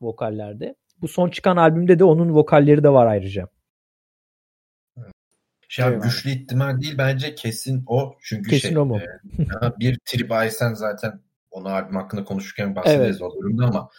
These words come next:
Speaker 2: e, zaten o da böyle gıcıklığına söylüyor yani kimin olduğunu direkt açık açık. E, bir de şey, e, bir konserde boynunda normalde bir boynluk takıyor Zero. E, bu z-, boynluğu takmayı mı unutuyordu ya da boynluk biraz aşağı mı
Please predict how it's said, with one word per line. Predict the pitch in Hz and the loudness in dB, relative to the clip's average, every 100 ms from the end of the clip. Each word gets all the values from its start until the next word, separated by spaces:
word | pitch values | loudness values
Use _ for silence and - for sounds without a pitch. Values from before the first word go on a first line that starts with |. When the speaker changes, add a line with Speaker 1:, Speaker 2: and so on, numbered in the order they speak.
| - _ _ | -20 _ _
Speaker 2:
e, | 123 | -12
zaten | 87 107 110 | -4 -2 0
o | 113 104 | 0 0
da | 98 | -2
böyle | 95 92 95 - - | -4 -6 -8 -14 -10
gıcıklığına | 196 - 107 117 117 | -6 -4 -2 0 2
söylüyor | 120 - 107 107 110 | 2 0 0 0 -2
yani | 107 - | -4 -10
kimin | - 87 | -16 -12
olduğunu | 87 87 90 85 82 95 | -10 -10 -14 -20 -14 -12
direkt | 101 - | -10 -10
açık | - - | -12 -14
açık. | - - 131 _ _ _ _ _ | -14 -14 -16 _ _ _ _ _
E, | 87 87 90 90 92 | -10 -8 -6 -6 -4
bir | 113 | 0
de | 127 | 0
şey, | 117 95 | 0 -4
e, | - _ - - | -8 _ -16 -2
bir | 120 127 | 0 2
konserde | - 123 120 123 123 123 | 2 0 0 0 2 2
boynunda | 113 117 120 123 | 2 2 2 2
normalde | 113 104 104 107 101 | 0 0 -2 -4 -6
bir | |
boynluk | 95 95 101 - | -4 -4 -6 -12
takıyor | 92 - 90 80 _ _ | -14 -12 -14 -14 _ _
Zero. | - 85 82 78 _ _ _ _ _ | -14 -8 -8 -8 _ _ _ _ _
E, | 87 87 87 87 | -10 -8 -8 -12
bu | 101 | -14
z-, | 98 98 - 107 | -12 -14 -8 -2
boynluğu | 110 117 135 | 2 2 2
takmayı | 131 127 139 143 | 0 -2 -2 -2
mı | 135 | 0
unutuyordu | 120 117 113 107 | 0 -2 -4 -4
ya | |
da | 98 | -4
boynluk | 104 110 110 | -2 -2 -2
biraz | 110 101 | -2 -2
aşağı | 98 - 120 | -2 0 0
mı | 120 | 0